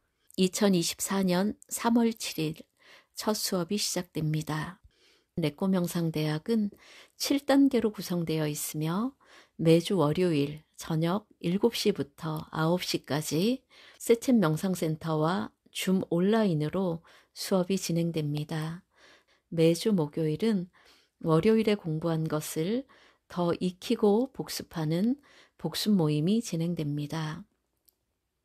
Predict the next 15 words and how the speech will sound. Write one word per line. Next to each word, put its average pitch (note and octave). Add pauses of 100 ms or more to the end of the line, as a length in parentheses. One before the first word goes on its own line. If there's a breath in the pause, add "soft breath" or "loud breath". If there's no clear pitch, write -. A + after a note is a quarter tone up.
(1040 soft breath)
친절하게 F3+ (140)
자신을 F#3+
알아가는 E3
레꼬 D#3+
명상대학은 E3 (520 loud breath)
일 F3
단계는 G#3 (420 soft breath)
알아차림 G#3
명상을 E3
공부합니다. D#3 (460 loud breath)
명상이란 F#3
무엇이고 D#3+
왜 E3+
명상해야 F3
하는지, D3